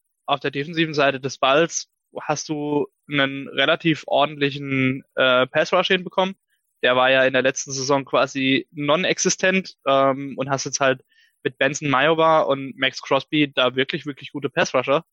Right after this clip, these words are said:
Also Max Crosby zehn Sacks, das hätte halt so vor der Saison auch keiner gedacht, hast du ja schon angesprochen.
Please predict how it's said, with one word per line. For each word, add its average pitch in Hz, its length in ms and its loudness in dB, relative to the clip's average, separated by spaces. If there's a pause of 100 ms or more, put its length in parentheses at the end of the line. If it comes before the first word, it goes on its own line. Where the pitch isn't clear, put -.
(100)
Also 127 240 -6 (140)
Max - 200 -4
Crosby 135 320 -4
zehn 131 260 -4
Sacks, - 280 -2
das 131 160 -4
hätte 127 280 0
halt 123 220 -2
so 120 240 -6
vor 135 160 0
der 123 100 0
Saison 123 280 -4
auch 139 160 -2
keiner 120 180 -6
gedacht, 131 380 -4
hast 117 180 -8
du - 60 -6
ja 131 80 -4
schon 123 120 -4
angesprochen. 151 460 -2